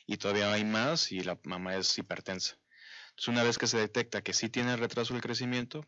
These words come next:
pues habrá que modificar los estilos de vida, el ejercicio, pero también los, eh, los medicamentos que esté tomando. O sea, si es hipertensa, pues hay que modificarlos. Entonces, una vez que se modifica de su patología de base, hay que llevar un seguimiento del bebé.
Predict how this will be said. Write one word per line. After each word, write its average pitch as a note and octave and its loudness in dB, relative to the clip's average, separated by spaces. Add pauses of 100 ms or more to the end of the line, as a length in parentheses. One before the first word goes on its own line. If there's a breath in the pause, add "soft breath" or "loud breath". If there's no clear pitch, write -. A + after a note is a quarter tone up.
pues - -8
habrá F2+ -4
que G#2+ -6
modificar G2+ -2
los G2 -4
estilos A2+ 0
de B2 4
vida, C3+ 2 (420 loud breath)
el F#2 -2
ejercicio, C3 0 (380 loud breath)
pero G2+ 0
también A2 2
los, A2+ 0
eh, F#2 -2 (160)
los - -6 (120)
medicamentos G#2+ 0
que - -4
esté G#2+ -4
tomando. A2 -4
O - -12
sea, F#2 -4
si A#2 -2
es A2 -2
hipertensa, B2 -2
pues - -6
hay F#2+ -2
que G#2+ -6
modificarlos. G2+ -4 (360 loud breath)
Entonces, G#2 -2
una A#2+ 4
vez B2 4
que B2 0
se B2+ 2
modifica A2+ 0
de G2 4
su - -4
patología G2+ 0
de A#2+ 4
base, C3+ 0 (280 loud breath)
hay G2 -4
que G2+ -2
llevar F#2+ 2
un G#2+ -4
seguimiento F#2+ -2
del F#2+ -2
bebé. C#3+ -2